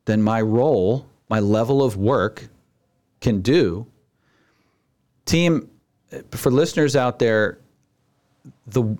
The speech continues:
the, these levels of work exist because the amount of detail being processed prevents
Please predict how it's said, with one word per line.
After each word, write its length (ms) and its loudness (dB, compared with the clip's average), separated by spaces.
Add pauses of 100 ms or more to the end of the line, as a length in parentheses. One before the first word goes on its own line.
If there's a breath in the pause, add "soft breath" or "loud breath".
(140)
the, 220 0
these 260 0
levels 400 2
of 140 0
work 200 0
exist 540 0
because 320 -2
the 140 4
amount 460 0
of 260 -4
detail 540 0
being 280 -4
processed 920 -6 (960)
prevents 840 -2